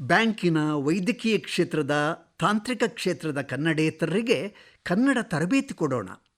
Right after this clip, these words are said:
ಶಾಲಾ ಕಾಲೇಜು ಕ್ಯಾಂಪಸ್ಸುಗಳಲ್ಲಿ ಕನ್ನಡ ಶಬ್ದಿಸುವಂತೆ ಮಾಡೋಣ. ಇತರ ರಾಜ್ಯದಿಂದ ಬಂದು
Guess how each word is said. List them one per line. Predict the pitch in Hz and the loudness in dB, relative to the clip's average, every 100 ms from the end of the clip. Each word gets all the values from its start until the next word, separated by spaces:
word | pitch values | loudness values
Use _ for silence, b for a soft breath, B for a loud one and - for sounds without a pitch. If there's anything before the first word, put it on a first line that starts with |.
| _ b b b b | _ b b b b
ಶಾಲಾ | - 202 240 247 | -2 4 6 6
ಕಾಲೇಜು | 180 160 160 151 143 | 4 0 0 0 -4
ಕ್ಯಾಂಪಸ್ಸುಗಳಲ್ಲಿ | - 147 143 175 - 156 220 220 160 214 B B | -2 -2 0 -4 -2 0 0 2 0 -2 B B
ಕನ್ನಡ | - 180 202 160 | -2 0 0 0
ಶಬ್ದಿಸುವಂತೆ | 147 190 233 269 - 185 143 147 | 0 -2 -2 -2 0 0 -2 -2
ಮಾಡೋಣ. | 123 151 185 98 - _ _ _ _ - | -2 0 -2 -4 -12 _ _ _ _ -2
ಇತರ | 208 277 240 | 4 4 4
ರಾಜ್ಯದಿಂದ | 208 185 160 139 143 | 0 0 -2 -2 -6
ಬಂದು | 110 143 214 160 180 | -2 -2 0 -2 -4